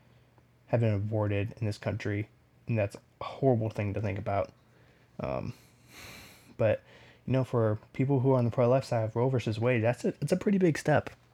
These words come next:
I mean, for those who don't agree with it, who are outraged, oh, well, more democracy in the country, whether you agree with it or not. I mean, it's more democratic. It's not a federal top-down thing where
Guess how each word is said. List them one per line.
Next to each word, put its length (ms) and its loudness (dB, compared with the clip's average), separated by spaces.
I 40 0
mean, 340 0
for 160 0
those 220 4
who 60 2
don't 220 2
agree 220 -2
with 160 -4
it, 160 0
who 80 0
are 120 -2
outraged, 560 -2
oh, 80 4
well, 240 6
more 160 2
democracy 600 2
in 80 2
the 80 0
country, 340 0
whether 180 0
you 100 0
agree 220 0
with 140 -2
it 80 0
or 40 -4
not. 380 -2
I 40 -4
mean, 300 -2
it's 180 -8
more 180 2
democratic. 640 0
It's 160 -2
not 200 2
a 60 -2
federal 340 4
top-down 560 0
thing 340 4
where 220 0